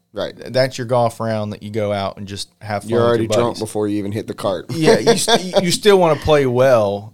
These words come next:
Speaker 2: and be competitive. You know, if I shoot eighty-five and my buddies normally shoot eighty-five-ish, we expect to be able to play each other to a good round of golf. And then
Speaker 1: Right.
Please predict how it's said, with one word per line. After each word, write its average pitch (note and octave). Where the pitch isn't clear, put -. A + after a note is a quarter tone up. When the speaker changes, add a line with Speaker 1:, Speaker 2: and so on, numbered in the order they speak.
Speaker 2:
and A#2+
be A#2+
competitive. A#2
You B2+
know, A#2
if A2
I D3+
shoot C#3
eighty-five A2+
and G#2+
my G#2
buddies A2
normally G#2+
shoot G2+
eighty-five-ish, G2+
we B2+
expect A#2+
to A2+
be A2
able G2
to F#2+
play G2+
each G2
other G2
to G#2+
a G2+
good G2
round G2
of F#2
golf. F#2+
And G#2+
then G2
Speaker 1:
Right. G2+